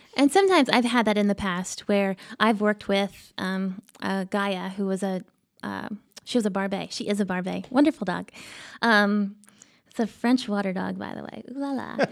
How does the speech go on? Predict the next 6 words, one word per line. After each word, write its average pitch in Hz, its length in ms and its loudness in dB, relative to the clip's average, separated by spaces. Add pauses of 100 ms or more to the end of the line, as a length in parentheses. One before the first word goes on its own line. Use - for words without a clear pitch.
(140)
<laughs> - 220 -6
She 330 680 6
was 269 240 6
wonderful. 220 680 6
And, 208 580 2
um, 196 400 -2